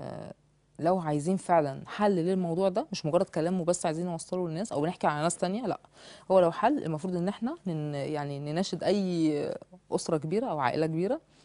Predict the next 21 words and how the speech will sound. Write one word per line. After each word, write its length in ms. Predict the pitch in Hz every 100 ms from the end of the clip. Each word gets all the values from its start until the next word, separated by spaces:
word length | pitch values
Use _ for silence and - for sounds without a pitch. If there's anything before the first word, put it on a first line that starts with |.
| - - -
يبدأوا 340 | 202 185 269
بالموضوع، 400 | 240 196 156 151
يعني 160 | 151 160
هما 80 | 254
اللي 80 | 226
يعملوا 220 | 175 214
المبادرة 360 | 180 156 143 120
يعني 340 | 123 123 127
دايمًا 440 | 139 147 170 160 147
ف-، 180 | - 139
ودايمًا 340 | 165 208 220
وفي 280 | 143 165 -
الحاجات 260 | 175 196
دي 80 | 208
بقى 100 | 214
البداية 260 | 202 170 190
عند 280 | 170 156 135
ال-، 240 | 135 - - _ -
عند 180 | 151
أهل 140 | 165 175
البنت. 380 | 156 151 139